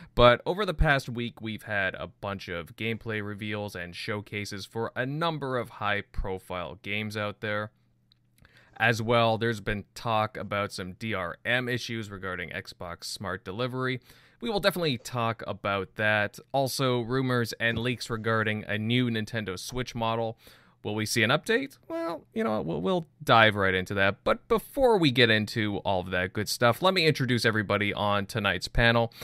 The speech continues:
And with us tonight are two awesome fellas from the Gaming Beyond the Box podcast, a podcast which I have a lot of respect, respect for, uh, Wilmy Hood and all the bunch there. First up, we have with us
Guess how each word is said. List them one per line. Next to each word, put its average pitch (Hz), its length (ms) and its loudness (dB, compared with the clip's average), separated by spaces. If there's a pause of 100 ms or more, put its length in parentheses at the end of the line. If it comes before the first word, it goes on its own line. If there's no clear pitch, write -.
(220)
And 214 200 6
with 220 120 8
us 220 160 4
tonight 208 440 2
are 131 180 6
two 196 500 2
awesome 120 360 2
fellas 113 320 2
from 117 240 0
the 107 160 -2 (100)
Gaming 117 460 4
Beyond 101 260 -6
the 90 40 -10
Box 107 340 -4
podcast, 101 720 -4
a 117 40 -12
podcast 117 420 -4
which 113 140 -8
I 104 100 -4
have 104 300 -2
a 113 100 -4
lot 190 280 0
of 135 80 2
respect, 110 460 -4 (100)
respect 104 480 -8
for, 107 240 -6 (480)
uh, 101 120 2
Wilmy 113 320 0
Hood 110 340 -2
and 104 280 2
all 98 200 -2
the 101 40 -6
bunch 98 340 -4
there. 113 400 0 (340)
First 156 320 2
up, 139 200 2
we 135 200 -2
have 127 300 2
with 120 220 -2
us 113 280 0